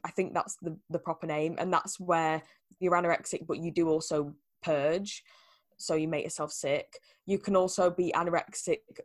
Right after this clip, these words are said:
and have an exercise obsession, which is definitely what I suffered with. Um, so there's kind of, there's so many different eating disorders, and a lot of the time,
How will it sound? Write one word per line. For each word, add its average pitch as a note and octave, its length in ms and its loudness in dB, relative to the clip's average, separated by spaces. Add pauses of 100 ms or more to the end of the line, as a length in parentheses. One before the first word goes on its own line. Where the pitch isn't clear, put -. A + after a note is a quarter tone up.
(180)
and D#3+ 320 0
have E3 340 2
an D#3+ 180 0
exercise F3+ 540 0
obsession, F#3 640 -2
which - 240 -2
is D3+ 340 -2 (320)
definitely E3 340 -2
what C#3 120 2
I D3+ 120 2
suffered D3+ 380 -6
with. C#3 380 -2 (480)
Um, F#3 340 2
so F#3 540 4 (800)
there's G#3+ 300 2
kind A#3 320 2
of, G#3+ 160 0
there's G#3 200 0
so A3+ 160 4
many A#3 140 0
different G3+ 280 -2
eating C3 180 -2
disorders, F#3+ 520 2
and F3+ 180 0 (180)
a F#3+ 80 4
lot F#3+ 260 4
of G3+ 140 -4
the E3+ 80 -4
time, D3+ 560 -2